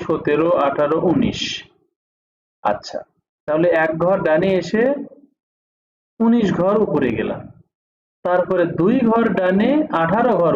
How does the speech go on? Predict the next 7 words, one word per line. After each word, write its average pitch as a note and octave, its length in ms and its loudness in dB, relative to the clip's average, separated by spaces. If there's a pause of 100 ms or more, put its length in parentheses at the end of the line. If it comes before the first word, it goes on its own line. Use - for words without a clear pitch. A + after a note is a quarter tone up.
উপরে, G#2+ 240 -4 (580)
দুই F#3 280 0 (140)
ঘর G#3+ 180 2 (140)
ডানে, F#3 320 2 (720)
আঠারো B3 480 2 (160)
ঘর E3+ 220 2 (180)
উপরে - 300 -4